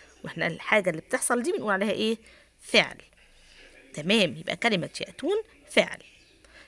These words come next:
السؤال التالت، مصر تجذب نقط من السائحين، فوج ولا أفواجا ولا فوجين ولا فواج؟ مم.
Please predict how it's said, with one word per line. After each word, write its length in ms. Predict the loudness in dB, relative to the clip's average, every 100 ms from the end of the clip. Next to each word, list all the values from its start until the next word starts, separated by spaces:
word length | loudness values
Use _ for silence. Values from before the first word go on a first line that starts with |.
| _
السؤال 300 | -6 0 2
التالت، 540 | 2 -2 0 0 -2 -6 -20 -20 _ _ _ _
مصر 340 | 2 4 4 2 0 -2 -6 -20 -6 4
تجذب 560 | 6 6 0 0 -2 -8 -6
نقط 360 | 0 2 2 0 -4 2
من 200 | 4 4
السائحين، 1000 | 0 -4 -2 -2 -4 -4 -2 -2 -6 -12 -20 -20 -20 -20 -20 -20 -20 -20 -20 -20 -20 -20 -20 -20 _ -20 -20 -20 -20 4
فوج 420 | 6 8 6 0 -14 -6
ولا 260 | 0 2 0
أفواجا 560 | -2 2 4 4 4 0 -2 -12 -20 -20 -20 -6
ولا 260 | 0 4 4
فوجين 640 | 4 2 4 2 2 0 -6 -16 0
ولا 240 | 4 4
فواج؟ 600 | 4 4 6 4 4 -2 -10 -20 -20 -20 -20 -20 -20 -18
مم. 320 | -8 -6 -6